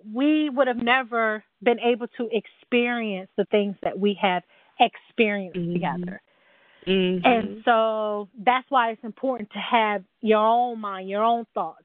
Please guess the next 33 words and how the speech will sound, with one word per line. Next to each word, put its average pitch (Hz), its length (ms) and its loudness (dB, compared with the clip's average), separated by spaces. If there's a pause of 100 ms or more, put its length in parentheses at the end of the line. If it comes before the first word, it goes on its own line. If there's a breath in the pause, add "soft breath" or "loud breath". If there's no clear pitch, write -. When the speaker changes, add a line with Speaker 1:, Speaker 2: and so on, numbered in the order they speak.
Speaker 1:
and 202 180 -6
don't 220 280 0
let 214 180 0 (120)
somebody 208 480 -2
else 214 160 0 (180)
feed 233 300 -2
you 214 160 0
negativity. 196 840 0
You 185 160 0
see 220 120 6
what 202 120 2
happens 233 440 -2
when 202 160 -4
you 208 100 0
do 302 220 2
that. 180 300 -2
You 202 120 -2
know, 202 120 0
you 196 180 0
miss 214 180 2 (120)
out 196 260 2 (360 soft breath)
on 196 240 0
things. 170 300 -4 (180)
But, 170 220 4
Speaker 2:
You 175 160 0
do. 165 100 2
Speaker 1:
um, 170 440 -2 (1040 soft breath)
you 214 160 4
know, 180 180 -2 (160)
thank 220 240 2 (140)
you. 214 240 2
I, 190 340 2
I, 196 380 0